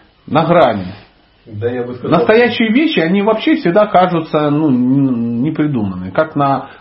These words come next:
Speaker 1: конкурсе двойников Чарли Чаплина настоящий Чарли Чаплин занял там шестнадцатое место, да, или какое-то, ну, что-то такое. Пожалуйста. Ну, я вижу по глазам, что ты только затаил.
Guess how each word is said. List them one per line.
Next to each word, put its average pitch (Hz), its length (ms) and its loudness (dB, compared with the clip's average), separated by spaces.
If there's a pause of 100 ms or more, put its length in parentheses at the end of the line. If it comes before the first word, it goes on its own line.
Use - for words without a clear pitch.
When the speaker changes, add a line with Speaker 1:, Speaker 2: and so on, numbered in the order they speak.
Speaker 1:
конкурсе 156 480 -2
двойников 143 580 2
Чарли 156 280 2
Чаплина 160 480 0
настоящий 151 480 -2
Чарли 156 280 0
Чаплин 151 380 -2
занял 139 320 2
там 117 220 -2
шестнадцатое 185 640 0
место, 294 340 -2
да, 185 180 0
или 127 160 -4
какое-то, 127 480 -6
ну, 247 160 0
что-то 151 320 0
такое. 123 460 -6 (2250)
Пожалуйста. 123 560 -6 (2500)
Ну, 135 140 0
я 185 140 4
вижу 170 260 0
по 180 140 4
глазам, 180 440 2
что 147 120 -8
ты 143 140 -4
только 151 340 2
затаил. 147 640 0